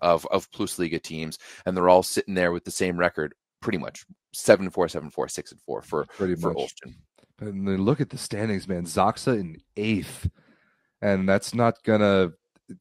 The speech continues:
Speaker 2: get
Speaker 1: No, that
Speaker 2: any
Speaker 1: won't last long.
Speaker 2: It won't last, but it's not gonna get any easier for them either, because, like, you can't really take any days. I mean,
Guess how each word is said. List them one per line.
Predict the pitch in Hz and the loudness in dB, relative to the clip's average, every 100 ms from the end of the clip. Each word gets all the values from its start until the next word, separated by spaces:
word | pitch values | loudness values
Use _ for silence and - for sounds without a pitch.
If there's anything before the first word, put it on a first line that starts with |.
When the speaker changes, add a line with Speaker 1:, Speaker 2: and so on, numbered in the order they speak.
| - | 2
Speaker 2:
get | 90 | 4
Speaker 1:
No, | 85 | 6
that | 78 | 6
Speaker 2:
any | - | 4
Speaker 1:
won't | - | 0
last | - - - | -4 -8 -12
long. | - _ - - | -14 _ -12 -4
Speaker 2:
It | |
won't | 117 143 120 104 | 6 8 8 10
last, | 147 123 - | 10 8 6
but | 107 | 0
it's | - | 2
not | 131 135 | 2 2
gonna | 110 | -2
get | 95 107 | 0 2
any | 95 90 87 - | 2 0 -6 -4
easier | 123 156 98 90 | -2 -2 0 0
for | - 95 | 0 -4
them | 85 92 | -2 -2
either, | 135 85 85 | 0 0 -4
because, | 87 - 87 82 | -6 -4 -4 -2
like, | 92 85 - _ _ _ _ | -4 -4 -8 _ _ _ _
you | 98 | -6
can't | - 127 | 0 2
really | 117 107 | 4 4
take | - 107 | 2 0
any | 104 98 | 0 0
days. | 101 95 80 95 | 2 2 2 -2
I | |
mean, | 92 87 | -2 -2